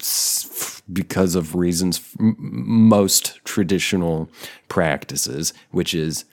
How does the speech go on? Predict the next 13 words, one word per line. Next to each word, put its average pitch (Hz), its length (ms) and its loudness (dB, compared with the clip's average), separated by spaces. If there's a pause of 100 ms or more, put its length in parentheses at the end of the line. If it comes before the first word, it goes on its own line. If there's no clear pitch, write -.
(260)
well, 92 520 0
we 92 120 2
don't 110 300 4
really 98 280 2
know 90 280 2
how 113 320 0
this 85 240 -4
started 82 600 0 (300)
or 85 200 0
why, 92 520 -2 (480)
but 85 140 2
it's - 180 -2
just - 320 0